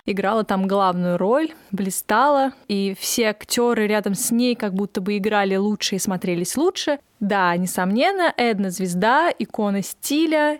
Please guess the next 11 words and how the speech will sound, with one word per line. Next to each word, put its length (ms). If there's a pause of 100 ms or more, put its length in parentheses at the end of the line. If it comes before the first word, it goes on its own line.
(120)
и 440
супермудрая 760
женщина — 640 (240)
которая, 340
несмотря 460
на 80
то, 120
что 200
тоже 280
стала 360
участницей 840